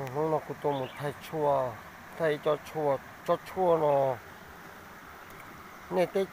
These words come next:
chờ, nè hù đi chạy, bố bé tết chờ nó. Bé chỉ muốn bé hù nó,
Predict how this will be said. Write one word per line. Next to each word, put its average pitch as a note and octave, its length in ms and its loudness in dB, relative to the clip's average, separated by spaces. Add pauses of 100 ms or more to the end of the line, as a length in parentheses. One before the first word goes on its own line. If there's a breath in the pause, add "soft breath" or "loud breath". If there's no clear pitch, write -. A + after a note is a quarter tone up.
chờ, C3 400 4
nè D#3 300 6
hù C#3 80 -6
đi C3+ 140 -6
chạy, B2+ 240 2
bố D3+ 160 2
bé E3+ 80 4
tết D#3+ 200 -4 (140)
chờ A#2+ 220 0
nó. B2 440 0 (1300)
Bé D#3+ 200 6 (160)
chỉ B2+ 60 -8 (1600)
muốn D#3 180 2
bé D3 160 6
hù C3+ 240 -2
nó, D#3 280 8